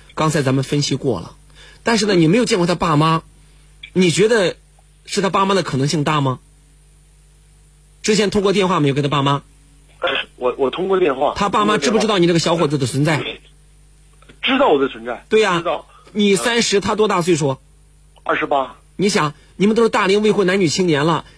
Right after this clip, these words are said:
Speaker 1: 他爸妈明镜似的知道你们在一块儿生活，没有去阻挠，还跟你通电话，说明啥？说明是认可这个人的。那么怎么突然又爆出来五十万呢？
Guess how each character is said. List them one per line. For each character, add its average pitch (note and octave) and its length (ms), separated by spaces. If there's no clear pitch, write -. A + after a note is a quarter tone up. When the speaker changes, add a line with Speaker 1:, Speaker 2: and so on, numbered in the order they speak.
Speaker 1:
他 A#3 160
爸 A3 180
妈 A3 160
明 G3+ 220
镜 A3+ 200
似 F#3 120
的 E3 80
知 A3 100
道 A3 100
你 F3 60
们 F3 80
在 F#3 120
一 F3+ 40
块 E3+ 140
儿 - 20
生 G3 220
活， D#3 320
没 F#3+ 100
有 B3+ 120
去 A3+ 160
阻 E3 180
挠， C#3 340
还 G3 180
跟 A#3+ 100
你 G#3 80
通 G#3+ 160
电 G#3+ 180
话， G#3 220
说 A3 140
明 A3 100
啥？ F3+ 260
说 C4 280
明 G#3 180
是 F3 160
认 A#3+ 200
可 C3 200
这 D#3+ 100
个 C3 140
人 A2+ 180
的。 - 160
那 B3+ 100
么 C4+ 100
怎 - 140
么 A3+ 140
突 C4+ 180
然 A#3 140
又 A3+ 80
爆 G3 240
出 - 100
来 G#3+ 80
五 D#3+ 140
十 C3+ 120
万 G3 200
呢？ E3 180